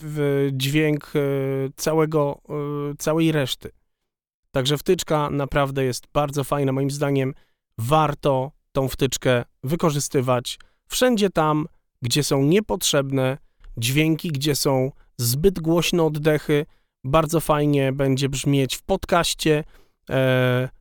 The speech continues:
gdy ekscytujemy się, gdy są zbyt głośne oddechy. Bardzo dobrze sprawdza się, e,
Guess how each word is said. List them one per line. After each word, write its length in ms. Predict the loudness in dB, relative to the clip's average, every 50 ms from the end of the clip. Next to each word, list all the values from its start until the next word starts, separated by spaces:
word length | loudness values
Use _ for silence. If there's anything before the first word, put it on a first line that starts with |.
| -10 -2
gdy 460 | 0 2 4 6 4 6 4 4 0 -4 _ _ 0
ekscytujemy 880 | 0 2 2 0 0 0 0 0 0 2 4 4 4 6 4 4 2 2
się, 200 | 0 0 0 0
gdy 440 | 0 -2 0 2 4 4 4 2 0 -4 -12 -20 -16 -6
są 300 | -2 2 2 4 4 2
zbyt 280 | 0 0 -2 -2 0
głośne 400 | 0 0 0 2 2 2 2 2
oddechy. 420 | 0 0 0 0 0 2 2 0 0
Bardzo 380 | 0 0 0 0 2 2 0
dobrze 260 | 0 0 -2 -2 -4 -4
sprawdza 460 | -4 0 0 0 0 2 0 0 0
się, 180 | 0 0 0
e, 140 | 0 0 -2